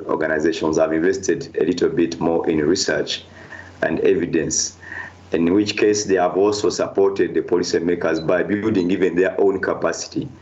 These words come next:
In other words, now when they reach negotiations or discussions regarding policy formulation on taxation,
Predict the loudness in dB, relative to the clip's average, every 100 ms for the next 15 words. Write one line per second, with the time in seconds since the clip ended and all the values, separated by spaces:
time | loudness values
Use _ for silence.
0 | -20 -20 -20 -20 -8 0 2 4 4 2
1 | 2 2 4 2 4 2 2 0 0 -2
2 | 0 0 0 4 2 4 0 0 2 2
3 | 2 -4 0 -2 0 0 0 2 0 2
4 | 0 -2 -6 -2 0 2 0 0 0 0
5 | 2 2 0 -2 -2 -4 0 0 0 0
6 | -4 -6